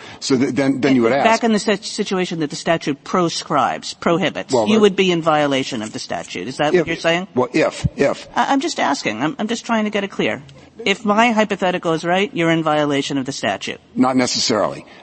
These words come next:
Speaker 1: Your Honor, because then, then, then you go, then you go
Speaker 2: You were
Speaker 1: to the
Speaker 2: just
Speaker 1: next
Speaker 2: in violation of the statute
Speaker 1: No,
Speaker 2: ten
Speaker 1: no,
Speaker 2: seconds ago.
Speaker 1: be-, be-, because, Your Honor, there, there's more to it than that. Th-, that, that's the first question that you
Speaker 2: I,
Speaker 1: asked.
Speaker 2: I, I just want to know the answer to that first question.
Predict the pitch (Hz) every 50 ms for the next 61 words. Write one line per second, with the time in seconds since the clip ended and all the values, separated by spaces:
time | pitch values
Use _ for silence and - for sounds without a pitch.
0 | - - - 98 - 127 117 117 104 101 98 104 110 104 120 117 139 143 147 127
1 | 120 156 160 127 123 139 147 156 147 120 135 135 127 131 135 110 131 135 139 131
2 | 123 - 196 185 - 202 - 262 220 202 185 196 175 175 180 180 190 208 214 -
3 | 214 190 175 165 180 - - 202 - 202 - - 277 - - 156 151 143 151 -
4 | 160 - 151 - 147 143 135 - 127 107 113 101 95 - - - - 143 135 123
5 | 147 117 135 151 143 131 160 156 160 147 143 147 143 131 147 139 120 139 127 110
6 | 143 143 139 127 - 113 107 117 - - 101 101 95 90 - - - - - -
7 | - - - - 143 127 156 - - 240 160 180 - - - 139 - - 156 156
8 | - - - 113 104 - - 95 92 95 90 92 - 247 - - 262 - - 269
9 | 285 - 392 - - 339 285 285 269 247 226 220 220 214 202 190 185 196 196 190
10 | - 180 160 - - 160 147 156 156 - - 165 151 143 - - - 143 113 110
11 | - - - -